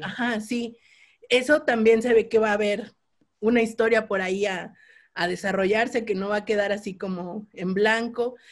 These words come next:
Y esta otra parte, porque ahí también había momentos en que yo tenía que parar la serie y ponerme a investigar como de otras sagas.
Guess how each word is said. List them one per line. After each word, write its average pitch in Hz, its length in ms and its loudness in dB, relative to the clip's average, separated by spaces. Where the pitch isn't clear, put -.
Y 254 160 2
esta 269 200 0
otra 330 240 -2
parte, 311 480 -2
porque 277 280 0
ahí 311 100 0
también 349 480 2
había 277 240 0
momentos 339 460 -2
en 277 120 -2
que 240 100 -6
yo 294 140 -4
tenía 359 240 -4
que 320 120 -8
parar 254 240 -4
la 277 100 -2
serie 240 260 -4
y 233 80 -8
ponerme 262 380 -2
a 349 40 -4
investigar 220 500 -2
como 247 220 -4
de 190 100 -2
otras 214 280 -6
sagas. 190 380 -8